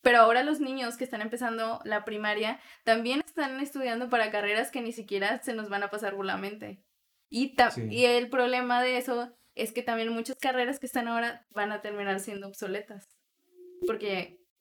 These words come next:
Speaker 1: eventualmente no se van a necesitar con tanta tecnología.
Speaker 2: Sí, ya va a estar todo automatizado, o sea,
Speaker 1: Ajá.
Speaker 2: vamos para un punto en el que sí va a estar todo
Speaker 1: Entonces,
Speaker 2: automatizado.
Speaker 1: hay que, yo siento que los maestros y las universidades tienen que estarse adaptando.
Speaker 2: Adaptando.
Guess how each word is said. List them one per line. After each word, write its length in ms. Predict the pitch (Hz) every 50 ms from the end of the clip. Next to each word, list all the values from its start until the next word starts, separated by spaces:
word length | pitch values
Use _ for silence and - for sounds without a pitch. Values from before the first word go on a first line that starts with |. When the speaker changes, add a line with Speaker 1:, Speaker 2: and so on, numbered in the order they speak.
| _ -
Speaker 1:
eventualmente 540 | - 202 202 196 196 196 196 196 196 214
no 80 | 208 208
se 80 | - 214
van 160 | 208 214 208
a 40 | 196
necesitar 520 | 190 196 196 - 196 196 180 - 196 202
con 160 | 202 185 185 180
tanta 180 | 175 180 - _
tecnología. 440 | - 180 180 175 170 170 175 - -
Speaker 2:
Sí, 200 | - - 151 151
ya 60 | 156
va 60 | 151 151
a 20 |
estar 160 | 147 160 156
todo 160 | - 156 151
automatizado, 720 | 147 139 147 139 139 131 - 123 - 120 107 107 104 101 98
o 60 | 107
sea, 160 | - - 113
Speaker 1:
Ajá. 100 | 110 110 120
Speaker 2:
vamos 260 | 123 135 147 151 -
para 220 | - 147 139 135
un 180 | 131 131 131 131
punto 280 | 127 135 135 131 135
en 60 | 135 131
el 60 | 127
que 80 | 127 123
sí 120 | - - 117
va 60 | 120
a 20 |
estar 140 | 120 135 123
todo 140 | - - 123
Speaker 1:
Entonces, 180 | 127 127 - - 120
Speaker 2:
automatizado. 300 | 127 - - - - -
Speaker 1:
hay 40 | 139
que, 360 | - 254 247 254 - - _ _ -
yo 120 | 240 240
siento 440 | 240 - - 247 247 247 240 269 254
que 120 | 262 277 262
los 400 | 254 233 220 214 208 190 214 -
maestros 640 | 226 214 208 202 202 208 220 214 240 233 240 254 277
y 40 | 247
las 220 | 233 214 214 -
universidades 540 | 220 208 202 196 202 202 220 202 196 196 208
tienen 240 | - 220 214 220 226
que 320 | - 247 240 285 302 - - - - _ _ _ _ _ _ _
estarse 520 | - 208 220 220 - 208 196 196 196 247
adaptando. 580 | 240 233 233 226 226 - 214 208 202 202 208 208
Speaker 2:
Adaptando. 560 | 220 - 117 117 117 - - 117 110 110 110